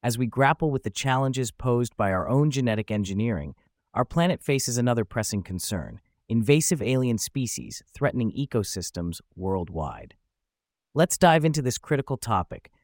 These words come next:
as the G seven nations take a bold stand against this ecological menace. So, Charlotte, the G seven nations are taking a stand against invasive alien species that are threatening ecosystems globally.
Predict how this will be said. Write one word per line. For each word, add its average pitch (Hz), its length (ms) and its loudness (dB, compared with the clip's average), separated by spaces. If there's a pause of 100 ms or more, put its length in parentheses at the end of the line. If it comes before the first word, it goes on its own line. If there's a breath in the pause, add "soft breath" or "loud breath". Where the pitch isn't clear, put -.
(160)
as 104 140 -4
the 107 80 -4
G 127 260 -2
seven 127 400 0
nations 87 560 -4
take 110 180 -6
a 95 60 -2
bold 127 420 2
stand 87 540 -4
against 95 400 -6
this 92 280 -6
ecological 92 680 -4
menace. 82 540 -8 (180)
So, - 160 0
Charlotte, 151 500 4 (180)
the 123 60 -4
G 156 240 0
seven 143 400 2
nations 104 400 0
are 95 60 -4
taking 131 400 -2
a - 20 -4
stand 113 480 -2
against 95 340 -6
invasive 117 540 -2
alien 120 320 2
species - 640 -8 (260 soft breath)
that 110 120 -4
are 113 80 0
threatening 127 580 -2
ecosystems 92 840 -4
globally. 98 520 -4